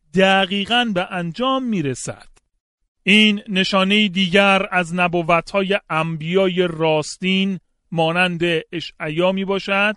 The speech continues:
که هر آنچه پیشگویی کردند دقیقاً به انجام خواهد رسید. همانطور که نبوت‌ها در مورد به دنیا آمدن اولیه خداوند عیسی مسیح به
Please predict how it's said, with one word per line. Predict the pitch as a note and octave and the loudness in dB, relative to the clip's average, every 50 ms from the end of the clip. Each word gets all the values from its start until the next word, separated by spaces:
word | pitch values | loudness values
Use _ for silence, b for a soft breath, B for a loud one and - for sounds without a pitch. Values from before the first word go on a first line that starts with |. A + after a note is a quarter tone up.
| _ _ _ _ _ _ | _ _ _ _ _ _
که | - C3 | -10 -10
هر | C3 C3 D#3+ F#3+ G#3+ A#3 | -4 0 2 4 4 4
آنچه | B3+ B3+ B3+ B3+ - - A3+ | 4 2 0 -2 -2 -4 -4
پیشگویی | - - G#3 G3 - - - G3 F3+ F3 E3+ D#3 | -4 -4 -6 -6 -6 -6 -6 -4 -4 -4 -4 -6
کردند | - E3+ D#3+ D#3 C#3+ C3+ D3 D3 D#3+ F3 G3 G#3 G#3+ A3+ A3+ A#3 G#3 A3 - _ _ _ _ _ _ - D3 C#3 | -4 -4 -4 -4 -4 -4 -6 -4 -4 -2 -2 -2 -2 -2 -4 -6 -10 -12 -16 _ _ _ _ _ _ -10 -2 0
دقیقاً | F3+ F3+ F3+ F#3 F3 F#3 F#3 F3 D#3+ G3+ G#3 A3 G#3+ G#3+ F#3+ | 2 2 2 0 -2 -4 -6 -6 -4 -2 -2 -2 -2 -2 -4
به | F#3 F#3 - | -4 -4 -4
انجام | F3 D#3 D#3+ D#3+ D3 F#3+ G#3 G#3+ G#3 | -6 -6 -6 -4 -2 0 0 0 0
خواهد | F#3+ - F#3+ F3+ D#3+ D#3+ D3+ C3+ B2 B2+ | -2 -4 -4 -4 -2 -2 -4 -6 -6 -8
رسید. | B2+ A2+ - - B2 G#2+ G#2 _ _ _ _ _ _ _ | -10 -10 -10 -12 -16 -18 -20 _ _ _ _ _ _ _
همانطور | - E3+ G3 A3 A3 A3 G#3+ G#3 - G#3 G#3 G3 | 0 2 2 4 4 2 2 0 0 0 -2 0
که | - - G#3 G3+ | 0 -2 -2 0
نبوت‌ها | F#3+ F#3 F3 E3 E3+ E3 D#3 E3+ E3 D#3+ - F#3+ F#3+ | 0 0 0 0 0 0 0 0 0 0 -2 -2 -2
در | F3+ F#3 F3 E3+ E3 | 0 0 0 0 0
مورد | E3 E3 E3+ F3+ F#3+ F3+ D#3 F#3+ F#3 F#3 F3+ E3+ D3+ | 0 -2 0 0 0 0 2 2 2 2 0 0 -2
به | D3+ E3 D#3 | -2 -2 -2
دنیا | D3+ E3 E3 D#3+ D#3+ E3 D#3+ | -2 -4 -4 -4 -2 -2 -2
آمدن | D#3 E3+ - F#3 D#3 D#3 D#3 D#3 D#3 D#3+ F3+ F#3 F#3 | -2 -4 -4 -4 -4 -4 -2 -2 -2 -2 -2 -2 -2
اولیه | F3+ F#3 - E3+ D#3 D3+ C#3 C#3 D#3 D#3 D3+ D3 D#3 D#3+ F3+ F#3+ F3+ F3 F3 | -4 -4 -4 -4 -6 -6 -4 -2 -2 -2 -2 -2 -4 -6 -4 -4 -2 -2 -4
خداوند | D#3+ - D#3+ D3+ C#3+ D3 C#3+ D3 E3 F3 F3+ F3+ F3 D#3 - - _ _ _ _ _ - | -4 -4 -6 -4 -2 -2 0 2 2 2 2 2 0 -4 -8 -12 _ _ _ _ _ -8
عیسی | - E3 C#3 - - - G3+ F#3+ F#3+ E3+ E3+ F3 E3+ | -8 -8 -8 -8 -2 2 2 2 2 2 0 -2 -2
مسیح | D#3+ D#3 D3+ D#3 D3 C#3 - - G3 F#3+ G3 G3+ G#3 G#3 G#3 G#3 - _ _ _ _ - | -4 -4 -4 -4 -4 -6 -8 -8 -8 -6 -4 -2 0 0 -2 -2 -6 _ _ _ _ -4
به | D3+ F3 | -4 -4